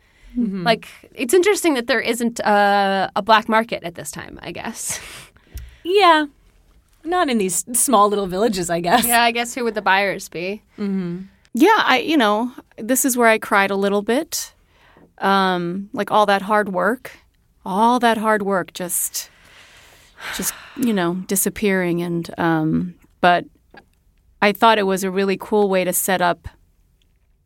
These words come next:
Speaker 3: how much respect the emissary
Speaker 2: Mm-hmm.
Speaker 3: and how
Speaker 1: Mm-hmm.
Speaker 3: well known, uh, Min was.
Speaker 2: Yeah.
Speaker 3: I just thought that was really cool how he's like,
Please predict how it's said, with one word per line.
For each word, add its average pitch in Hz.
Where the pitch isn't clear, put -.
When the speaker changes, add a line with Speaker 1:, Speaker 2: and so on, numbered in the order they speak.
Speaker 3:
how 196
much 196
respect 185
the 175
emissary 285
Speaker 2:
Mm-hmm. 220
Speaker 3:
and 196
how 214
Speaker 1:
Mm-hmm. 196
Speaker 3:
well 196
known, 190
uh, 156
Min 202
was. 156
Speaker 2:
Yeah. 180
Speaker 3:
I 185
just 190
thought 175
that 160
was 165
really 165
cool 165
how 156
he's 160
like, 156